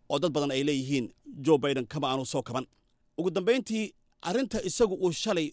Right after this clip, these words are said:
uu qiilka ka dhigtay ayaa malaha sabab weyn oo ah in ay ka hor joogsatay. Taasoo ah, waa kii shalay noo sheegay inaanay isaga u harsanayn wakhti ku filan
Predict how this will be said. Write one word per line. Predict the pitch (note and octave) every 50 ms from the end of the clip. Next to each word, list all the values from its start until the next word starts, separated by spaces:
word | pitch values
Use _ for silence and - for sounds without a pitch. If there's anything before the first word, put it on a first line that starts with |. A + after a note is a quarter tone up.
| -
uu | - E3+ E3 E3 D#3+ - -
qiilka | A#3 A3 F3 - F3+ E3
ka | - G3
dhigtay | F#3 D#3+ C3+ - - F3 E3 E3+ - _ _ -
ayaa | D#3 E3 F3 F3+ E3 D3+
malaha | D3 D#3+ E3+ E3+ D#3+ D3+
sabab | C#3+ - D#3+ D#3 E3+ D#3 C#3 D3
weyn | D#3 D3 C#3+ -
oo | - D3 C3 -
ah | E3 D#3+ D#3+ - - _ _ _ _ _ _ _
in | E3 E3 D#3+ -
ay | D3 C#3 C3+
ka | - F#3 E3+
hor | D#3+ D3+ C#3
joogsatay. | A2 C3 A2 - B2+ - D3+ C#3+ - - - - - _ -
Taasoo | - G#3 B3+ C4+ - G#3+ E3+ D3+ -
ah, | E3+ F3 F3 D3 - - _ _ _ _ _
waa | - D3+ D#3+
kii | - A#3 G3+
shalay | - G#3+ F#3 F3
noo | E3 E3 F3
sheegay | D#3+ - F3 D#3 D3+ E3+ F3 E3+ - _ _ _ _ _ _ _
inaanay | G3 A3 G#3+ F#3+ F3 F3 F3 -
isaga | E3+ D#3 - A3 G3 E3+
u | E3 F#3+ F#3+
harsanayn | F3 E3 D#3 - F3 E3+ E3 D3 A#2 A2+ - _ _ _ _ _ -
wakhti | - C3+ G3 G#3+ - - - E3+
ku | - - F#3+
filan | D3 - - D3 C#3 D3 D#3 D#3